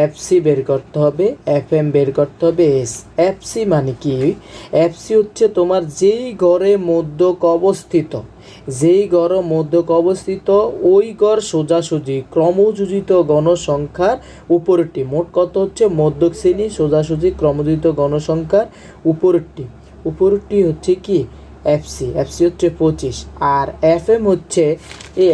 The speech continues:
এফএম হচ্ছে, এফএম হচ্ছে তোমার মধ্যক শ্রেণী গণসংখ্যা। এখানে এফএম হচ্ছে মধ্যক শ্রেণীর গণসংখ্যা তিরিশ। অনেকে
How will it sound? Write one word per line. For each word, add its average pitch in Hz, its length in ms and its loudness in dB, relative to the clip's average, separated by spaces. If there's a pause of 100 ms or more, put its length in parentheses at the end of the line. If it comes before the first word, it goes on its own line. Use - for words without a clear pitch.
(160)
এফএম 202 280 -2 (100)
হচ্ছে, 160 300 -2 (260)
এফএম 185 360 -2
হচ্ছে 170 200 0 (100)
তোমার 165 200 0 (100)
মধ্যক 151 360 0
শ্রেণী 151 220 0 (100)
গণসংখ্যা। 139 560 -2 (400)
এখানে 156 260 2 (200)
এফএম 165 300 -2
হচ্ছে 165 200 -4 (120)
মধ্যক 147 360 0
শ্রেণীর 196 300 2 (360)
গণসংখ্যা 147 600 -2 (120)
তিরিশ। 156 320 0 (560)
অনেকে 196 300 0